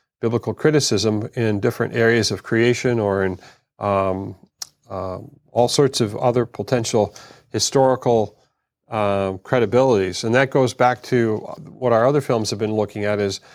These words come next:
can you find a pattern in the, in it?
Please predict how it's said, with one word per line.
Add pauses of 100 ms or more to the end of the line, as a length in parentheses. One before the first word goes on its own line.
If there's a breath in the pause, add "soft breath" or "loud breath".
(160 loud breath)
can
you
find
a
pattern (680)
in
the, (140)
in
it?